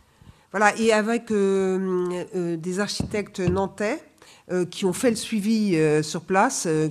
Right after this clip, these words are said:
qui, euh, le, les architectes, euh, donc regroupés sous le nom de Format six.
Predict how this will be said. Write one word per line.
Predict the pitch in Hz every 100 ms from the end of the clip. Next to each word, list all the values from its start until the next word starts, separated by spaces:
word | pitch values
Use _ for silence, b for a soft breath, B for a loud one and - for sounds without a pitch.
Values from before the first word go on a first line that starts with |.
| 156
qui, | - 165
euh, | 156 151 143
le, | 143 135 135 131 76 -
les | 147 156 175
architectes, | - - 196 196 160
euh, | 147 143 143 - 147 160 - B B B
donc | 160
regroupés | 160 196 180 240
sous | 226 208
le | 196
nom | 220
de | -
Format | - 214 214 202
six. | - 180 - -